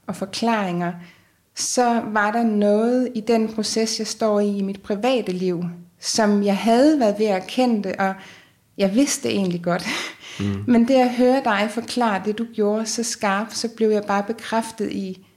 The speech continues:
Speaker 1: at det var hundrede procent den vej, jeg skulle gå, og egentlig også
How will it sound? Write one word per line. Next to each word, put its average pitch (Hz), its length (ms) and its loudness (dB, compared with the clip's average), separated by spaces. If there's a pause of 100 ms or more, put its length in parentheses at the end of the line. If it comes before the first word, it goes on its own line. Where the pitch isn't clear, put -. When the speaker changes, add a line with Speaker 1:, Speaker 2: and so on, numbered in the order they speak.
(400)
Speaker 1:
at 202 160 -2
det 196 100 0
var 196 80 2
hundrede 233 440 4
procent 214 480 -2
den 202 200 -2
vej, 190 240 -2
jeg 214 100 -6
skulle 190 240 -8
gå, 240 380 -4 (440)
og 202 120 0 (120)
egentlig 233 440 4
også - 360 -2